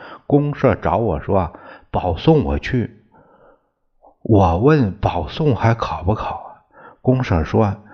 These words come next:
就考考语文和政治。我说我太愿意走了。后来我走的时候，村里给我做的鉴定居然非常好，在文革当中，我们搜黑材料啊，在学校里搜出来这个鉴定，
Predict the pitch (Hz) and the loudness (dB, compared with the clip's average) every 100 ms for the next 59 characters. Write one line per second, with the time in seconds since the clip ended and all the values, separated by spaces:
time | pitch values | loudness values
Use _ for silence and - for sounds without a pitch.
0 | - - 151 - - 92 117 104 76 73 | -20 -4 -2 -2 0 0 2 0 0 -2
1 | 80 104 104 104 135 101 85 - - _ | 0 0 0 0 -2 -4 -8 -12 -18 _
2 | - - - _ - - 143 101 - - | -20 -20 -20 _ -2 0 2 0 -2 -4
3 | 143 113 101 85 - - 82 85 - - | -4 -2 0 0 -2 -4 -4 -8 -12 -20
4 | - - - 101 85 104 123 - 101 117 | -20 -4 0 0 -2 -6 -8 -4 -2 0
5 | 78 76 78 76 101 113 120 - - - | -2 -4 -6 -4 -2 -2 -6 -12 -20 -20
6 | - - - 156 139 87 82 104 120 95 | -20 -16 -2 0 2 2 2 2 2 2
7 | 78 123 95 85 - 120 90 120 117 82 | 0 0 2 0 0 0 0 0 -2 -2
8 | 117 92 82 87 113 110 104 101 - - | 0 0 -2 -2 -4 -2 -4 -4 -8 -12
9 | 92 - - - 98 80 76 92 120 - | -14 -18 -20 -4 -2 0 0 -2 -2 -2
10 | 95 101 98 101 101 104 113 - - - | -2 0 -2 0 -2 -2 -6 -16 -20 -20
11 | - 95 82 82 104 - 127 113 - 117 | -2 0 0 -2 -4 -2 -2 -2 0 -2
12 | - 76 87 107 123 90 67 67 - - | -2 -4 -2 0 0 0 -2 -6 -12 -18
13 | - - 90 - 87 92 101 117 85 76 | -20 -4 -2 0 0 0 2 0 2 -2
14 | - 104 113 - 73 82 - 82 78 101 | -2 -2 -2 -4 -4 -2 -2 -4 -2 -2
15 | 80 82 113 95 | -2 -2 -2 -4